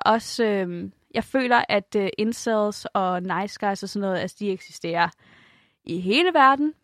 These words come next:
men jeg må, jeg må faktisk være ærlig og sige, jeg synes faktisk, at vi i Danmark er relativt gode til ikke at breede sådan nogen. <laughs> Øhm, og det tror jeg simpelthen har noget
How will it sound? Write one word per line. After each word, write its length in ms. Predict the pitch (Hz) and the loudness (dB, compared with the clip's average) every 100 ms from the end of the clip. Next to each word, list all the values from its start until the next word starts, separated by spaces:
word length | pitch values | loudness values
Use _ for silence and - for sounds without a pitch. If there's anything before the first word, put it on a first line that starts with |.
| - | -4
men 180 | 220 208 | 0 2
jeg 120 | 202 | 2
må, 480 | 196 196 180 170 - | 2 4 4 4 2
jeg 120 | 202 | 0
må 160 | 202 180 | 0 0
faktisk 400 | 202 208 285 - | 0 -2 -4 0
være 140 | 254 | 2
ærlig 300 | - 185 240 | 4 4 2
og 80 | 208 | -4
sige, 260 | - 226 226 | -4 -4 -2
jeg 100 | 220 | -2
synes 280 | 269 277 | -2 -2
faktisk, 400 | - 196 247 - - | 0 0 -2 -6 -6
at 140 | 180 | -6
vi 100 | 190 | -6
i 40 | |
Danmark 420 | 175 - 185 214 - - | -4 -4 -2 -4 -4 -2
er 400 | 190 180 175 190 | -2 -2 -4 -4
relativt 540 | 233 392 - 269 - | 0 -2 -2 -4 -2
gode 220 | 196 196 | -2 -2
til 220 | - 254 - - | -4 -6 -6 -8
ikke 340 | - - - _ _ _ - | -10 -10 -18 _ _ _ -10
at 120 | 175 | -6
breede 380 | 208 208 214 240 | -4 -4 -4 -8
sådan 180 | - 180 | -8 -6
nogen. 360 | - 226 262 - _ - - | -2 -2 -2 -10 _ -20 -16
<laughs> 380 | - - - 220 | -16 -18 -4 2
Øhm, 380 | 208 196 185 - _ _ _ _ - - | 2 2 -6 -10 _ _ _ _ -10 -2
og 80 | |
det 100 | 277 | -2
tror 120 | - 311 | 4 4
jeg 120 | 285 | 4
simpelthen 360 | 294 277 254 | 0 0 0
har 120 | 233 226 | 0 -2
noget 260 | 208 220 | 0 0